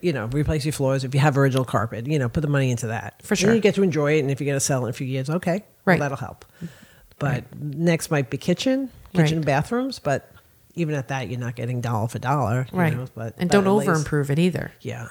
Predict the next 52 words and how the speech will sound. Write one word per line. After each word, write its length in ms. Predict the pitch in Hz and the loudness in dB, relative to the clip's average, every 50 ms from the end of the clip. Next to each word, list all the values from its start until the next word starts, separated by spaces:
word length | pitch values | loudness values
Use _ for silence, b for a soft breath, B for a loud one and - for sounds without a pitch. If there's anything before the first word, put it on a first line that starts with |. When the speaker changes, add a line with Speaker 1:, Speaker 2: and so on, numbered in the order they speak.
| 117 | -12
Speaker 1:
that's 160 | 117 123 117 - | -12 -10 -10 -10
true. 240 | - - 120 113 113 - b b b b b b b b _ | -12 -12 -12 -14 -14 -16 b b b b b b b b _
Speaker 2:
'Cause 140 | - - 160 | -12 -10 -8
if 100 | 147 151 | -4 0
you 80 | 156 170 | 0 2
over-improve 600 | 180 190 175 156 147 139 - - 147 139 139 147 | 2 2 0 0 -2 -2 -2 -2 -2 -2 -2 -2
it, 140 | 143 135 - | -4 -4 -2
then, 320 | 147 147 139 139 131 - - - | -4 -2 -2 -2 -4 -6 -8 -10
then 240 | 151 151 165 160 147 | -4 -2 0 0 0
you're 80 | 143 143 | 0 0
really 360 | 156 160 156 151 143 135 135 | 2 2 2 2 0 0 -2
stuck. 400 | 135 - - - 170 - 143 - | -4 -6 -6 -6 -6 -6 -8 -4
But 100 | - 151 | -4 0
that's 180 | - 254 - - | 0 0 2 2
a, 140 | 330 247 - B B B B B | -2 -2 -4 B B B B B
that's 200 | - 233 - - | -6 -2 0 0
another, 340 | 370 359 330 294 262 247 226 | 2 2 2 4 4 2 2
that's 300 | 185 202 262 285 - - | 2 2 0 0 2 0
a 220 | 254 202 175 170 | 2 2 2 2
whole 360 | 165 - 208 220 220 214 202 - | 2 2 4 4 4 4 4 4
other 300 | 170 175 175 165 156 156 | 4 4 4 4 2 2
episode 400 | - - 139 - - 147 147 143 | 0 0 0 0 2 0 0 0
that 80 | 147 143 | -2 0
we'll 140 | 156 151 | 0 2
have 140 | 143 147 185 180 | 2 2 2 0
to 80 | 165 | 0
Speaker 1:
Yes, 40 | 147 | 2
Speaker 2:
get 100 | 156 151 | 2 2
Speaker 1:
we 60 | 147 151 | 2 2
have 40 | 156 | 0
Speaker 2:
into 100 | - 175 | 4 4
Speaker 1:
to 0 | |
do 60 | 165 | 6
that. 40 | 151 | 6
Speaker 2:
sometime. 500 | 170 180 160 156 - - 170 156 - 147 - | 6 4 4 4 4 4 4 4 4 4 4
But 140 | - 165 - | 4 4 6
Speaker 1:
<laughs> 0 | |
Speaker 2:
that's 240 | 175 196 196 359 359 | 4 4 4 2 -2
crazy. 460 | - - 208 208 226 214 - 208 180 | 2 2 4 4 4 4 4 2 2
That's 200 | 165 165 - - | 2 0 -6 -8
crazy 340 | - - 208 226 240 240 285 | -6 0 0 2 2 2 0
to 80 | 269 247 | 0 0
see 160 | - - 208 | 0 0 0
the 100 | 180 175 | 0 -2
growth. 400 | 160 - 170 170 165 160 156 B B B B B B B B | -2 2 2 2 2 2 0 B B B B B B B B
We're 120 | - 196 | 0 0
talking 420 | - 196 190 185 196 190 190 190 - | 4 4 4 4 4 0 0 0 0
increases 680 | 185 185 185 - - 196 190 180 - - 185 170 160 165 | 0 0 0 0 0 0 2 2 2 4 4 2 4 4
year 220 | 170 170 175 180 | 4 4 4 4
over 180 | 175 160 165 165 | 4 2 2 0
year, 420 | 160 160 165 165 165 160 160 156 B B B B B B B | 0 2 2 4 4 4 4 2 B B B B B B B
fifteen, 760 | B - - 202 185 - - - - 185 180 180 175 175 175 | B -2 2 2 2 2 0 0 0 2 2 2 2 0 0